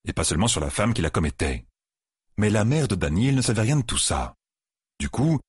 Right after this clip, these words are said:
quand Moiraine tendit une main gantée, elle recula, serrant son enfant contre elle,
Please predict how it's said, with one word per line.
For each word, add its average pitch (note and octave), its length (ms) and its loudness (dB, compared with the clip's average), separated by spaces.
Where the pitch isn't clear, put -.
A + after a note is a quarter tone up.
quand F#2+ 120 0
Moiraine B2 320 2
tendit F#2+ 240 0
une D#2 80 2
main F#2 200 2
gantée, A#2+ 580 0
elle D#3+ 120 2
recula, D#2 600 -2
serrant G2 280 0
son F#2+ 180 2
enfant F#2+ 220 0
contre D#2+ 260 -2
elle, F#2 340 2